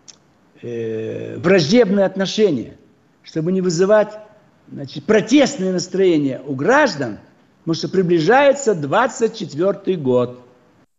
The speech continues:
Надо двадцать второй год успокоить, мигрантов на стройках нету. И вторая причина.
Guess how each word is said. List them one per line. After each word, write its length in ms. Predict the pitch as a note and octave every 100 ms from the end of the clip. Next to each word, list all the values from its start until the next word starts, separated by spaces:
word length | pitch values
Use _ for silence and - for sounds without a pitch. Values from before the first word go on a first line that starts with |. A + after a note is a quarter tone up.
| _ -
Надо 340 | D3+ E3+ F3+
двадцать 280 | E3+ A3 G#3
второй 200 | F#3 F#3+
год 220 | E3+ F3+
успокоить, 720 | D3 - D#3+ D#3 D#3+ F#3+ F#3+ - _ _ _ -
мигрантов 560 | C#3+ D3+ G3 G3+ F3
на 80 | C#3+
стройках 400 | D#3 F3+ D#3+ D3
нету. 460 | C3 D3+ D#3+ G3 A3 - _ _ _
И 120 | -
вторая 760 | A3+ - E4+ E4+ F#3+ A#2 - -
причина. 500 | - G3+ - D3 G#2+